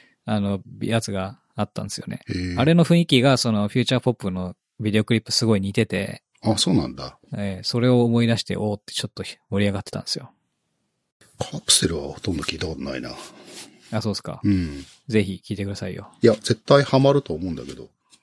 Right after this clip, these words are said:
Speaker 1: うん。今回のアルバムとかは結構、初期中期のカプセルっぽさあるなっていう、
Speaker 2: うーん。
Speaker 1: 思ってTwitterで検索したら意外とみんな同じようなこと書いてたんで。
Speaker 2: そうなんだ。
Speaker 1: ええ、それ思いましたね。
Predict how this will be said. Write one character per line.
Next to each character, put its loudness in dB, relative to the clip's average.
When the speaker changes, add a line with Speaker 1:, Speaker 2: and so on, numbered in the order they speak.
Speaker 1:
う 2
ん。 2
今 -2
回 4
の 2
ア 2
ル 2
バ 4
ム 4
と 2
か -2
は -2
結 -2
構、 -12
初 4
期 0
中 4
期 -4
の -2
カ -2
プ -6
セ 0
ル 0
っ -4
ぽ -4
さ -2
あ 2
る -2
な 4
っ -2
て 0
い 0
う、 -6
Speaker 2:
う -10
ー 0
ん。 0
Speaker 1:
思 6
っ 2
て 2
Twitter 4
で 4
検 2
索 0
し -4
た 6
ら 4
意 2
外 2
と 0
み 2
ん 4
な 4
同 2
じ 2
よ 2
う 4
な -2
こ -6
と -14
書 -2
い -2
て -8
た -8
ん -8
で。 -10
Speaker 2:
そ 2
う 4
な 0
ん -12
だ。 -14
Speaker 1:
え -4
え、 -20
そ -12
れ -2
思 -4
い -6
ま -8
し -6
た -16
ね。 -18